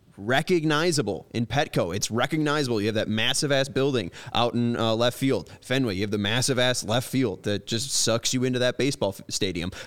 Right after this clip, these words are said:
Coors Field, you have all of that just expansive outfield,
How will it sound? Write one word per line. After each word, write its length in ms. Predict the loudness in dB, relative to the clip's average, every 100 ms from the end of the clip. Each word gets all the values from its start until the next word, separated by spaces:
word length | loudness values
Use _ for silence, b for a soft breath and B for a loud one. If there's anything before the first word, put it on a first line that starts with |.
| -4
Coors 300 | 0 0 0
Field, 200 | -2 0
you 100 | -2
have 80 | 0
all 220 | 0 2
of 80 | 2
that 180 | 2 0
just 220 | -2 -2
expansive 1080 | -2 -2 -2 -8 _ -2 0 0 2 0 0
outfield, 640 | -2 -2 -2 -4 -2 -2